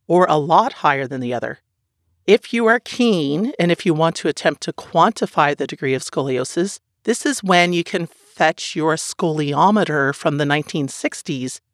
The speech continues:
and put it on the back to actually calculate the degree. Or if you're, you know, a little bit more current, you can use your scoliometer app to do the same thing.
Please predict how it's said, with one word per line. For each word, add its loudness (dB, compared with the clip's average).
and -4
put -2
it 2
on 2
the -2
back 0
to -4
actually -2
calculate -2
the -2
degree. -4
Or 4
if -4
you're, 2
you -2
know, 4
a 2
little 4
bit 0
more 0
current, -4
you -6
can -6
use -4
your -2
scoliometer -2
app 0
to -14
do -4
the -8
same -6
thing. -8